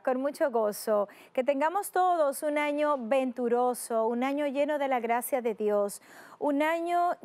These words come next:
aferrados a Dios, un año centrados en Dios, cristocéntrico. Y este programa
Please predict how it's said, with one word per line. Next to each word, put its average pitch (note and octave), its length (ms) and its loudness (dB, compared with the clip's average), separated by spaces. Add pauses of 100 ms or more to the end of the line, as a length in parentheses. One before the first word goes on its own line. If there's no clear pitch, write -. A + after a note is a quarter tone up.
(240)
aferrados C#4+ 600 0
a C4+ 80 -2
Dios, - 480 -6 (280)
un C#4 240 -2
año D4+ 520 0
centrados C4 1000 -2
en A#3 160 -4
Dios, A3 320 0
cristocéntrico. C#4 1600 -2 (320)
Y E4 100 0
este G4 220 0
programa A#3+ 920 0